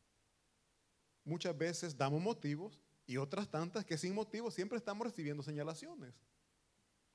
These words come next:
Ve, el hermano Noel está predicando y si supieran cómo era, un borracho, mujeriego,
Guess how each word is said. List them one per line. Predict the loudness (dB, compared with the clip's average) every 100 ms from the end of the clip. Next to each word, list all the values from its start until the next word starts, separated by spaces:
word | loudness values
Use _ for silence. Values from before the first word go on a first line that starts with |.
| _ _ _ _ _ _ _ _ _ _ _
Ve, | -8 -2 0
el |
hermano | 2 2 2
Noel | 2 0 -2 -4
está | -6 -4
predicando | -4 -4 -8 -12 -10 -8
y | -8 -10 -10 -12 -14 -16
si | -16 -16 -16 -16 -14 -6 -6
supieran | -6 -8 -6 -6 -6
cómo | -6 -4 -4
era, | -4 -8 -10 -14 -20 -16
un | -12 -8
borracho, | -6 -4 -4 -6 -10 -10 -8 -10 -12 -20 _ _ _ _ _ _ _ _ _ _ _ _ -4
mujeriego, | 0 2 2 0 -2 -2 -2 -4 -4